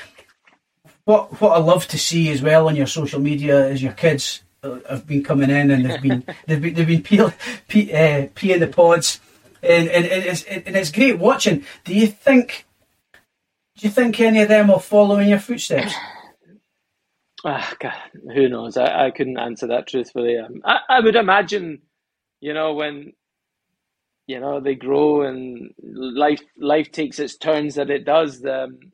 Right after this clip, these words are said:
Speaker 2: that, you know, there, there will be some interest in that sense, but there's no pressure. There's no pressure. But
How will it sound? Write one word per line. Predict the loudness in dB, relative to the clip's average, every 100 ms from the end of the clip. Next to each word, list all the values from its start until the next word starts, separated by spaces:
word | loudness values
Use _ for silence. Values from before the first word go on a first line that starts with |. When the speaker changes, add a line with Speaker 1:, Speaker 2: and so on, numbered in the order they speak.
| -14
Speaker 2:
that, | -12 -12 -14
you | -14 -12
know, | -12 -16 _ _ _ _ -8
there, | -6 -6 -6
there | -4
will | -2 0
be | -2
some | -2 -4
interest | -4 -6 -6 -6 -6
in | -6
that | -6
sense, | -6 -6
but | -4 -2
there's | -2
no | -4 -6
pressure. | -6 -10 -10 -12 -10
There's | -10 -8
no | -8
pressure. | -8 -8 -8 -10 -8
But | -6